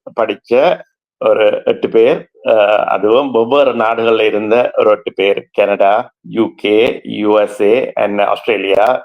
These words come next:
and, and ஸ்ரீலங்கா. இந்த அஞ்சு நாடுகள்லயும் இருந்த ஆட்கள், அஹ், தொடங்கி, அஹ், வேலை செய்த ஒரு, ஒரு அமைப்பு. அந்த அமைப்பு, அஹ்,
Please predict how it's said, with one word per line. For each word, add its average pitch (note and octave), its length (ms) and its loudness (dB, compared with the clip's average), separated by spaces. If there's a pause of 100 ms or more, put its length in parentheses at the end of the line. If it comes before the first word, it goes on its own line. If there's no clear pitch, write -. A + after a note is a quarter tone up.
(120)
and, C3 280 -2 (100)
and D3+ 200 -2
ஸ்ரீலங்கா. G2+ 500 -4 (440)
இந்த G#2+ 260 -2
அஞ்சு B2 320 -2
நாடுகள்லயும் A2 540 0
இருந்த G2+ 260 0
ஆட்கள், B2+ 360 0 (340)
அஹ், G#2 360 2 (480)
தொடங்கி, A2+ 760 0
அஹ், G2+ 560 2 (500)
வேலை A2+ 240 0
செய்த G#2+ 400 0
ஒரு, G#2 340 2
ஒரு A2+ 140 2
அமைப்பு. G2+ 420 -2 (540)
அந்த F#2+ 280 -2
அமைப்பு, A#2+ 440 0 (280)
அஹ், G#2+ 840 0